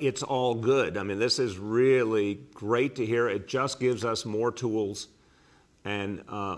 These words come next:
more ability to keep moving forward. I'm gonna turn to Doctor Varma, who's been very deeply involved in all of our efforts around schools from the beginning. But let me just say it this way. You know, I think what this means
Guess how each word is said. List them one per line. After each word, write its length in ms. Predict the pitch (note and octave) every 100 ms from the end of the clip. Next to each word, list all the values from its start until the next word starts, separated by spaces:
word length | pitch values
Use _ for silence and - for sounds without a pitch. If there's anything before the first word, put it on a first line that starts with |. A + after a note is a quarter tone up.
| -
more 360 | G#2+ G#2+ B2+ A#2+
ability 360 | G#2+ A#2 A#2+
to 80 | G2+
keep 220 | - B2
moving 280 | A2 G2+ F#2
forward. 520 | - B2+ B2+ G#2+ G2 - - - - -
I'm 140 | - D3+
gonna 120 | F3+
turn 180 | E3 E3
to 80 | C#3+
Doctor 380 | C#3+ C#3 A#2+ G2+
Varma, 420 | B2+ C3 B2+ G2
who's 200 | G#2+ F#2
been 340 | G#2+ G#2 F#2+ -
very 520 | G2+ B2 D#3+ D#3 C3+
deeply 340 | A#2+ - A2+
involved 420 | G#2+ F#2+ G#2 G2
in 100 | G2
all 300 | - A2 C3
of 80 | C3
our 120 | A2
efforts 320 | G#2 G#2+ G2 G2+
around 240 | G2+ F#2+
schools 340 | - A2+ G#2+
from 140 | - F#2
the 60 |
beginning. 420 | F2+ F2+ G#2 F2+ - _ _ _ - - - _ -
But 320 | B2 B2 - -
let 160 | C#3
me 80 | D3
just 180 | C3+ B2
say 140 | C#3
it 100 | B2
this 220 | A2 B2+ -
way. 220 | E2 G1+ - - - _ _ _ _ _ _ - - -
You 80 | A2
know, 160 | G2+ -
I 180 | D#2 A2+
think 240 | D3 C#3+
what 140 | C3 A2
this 260 | A#2+ -
means 560 | B2 B2 A#2+ A#2 -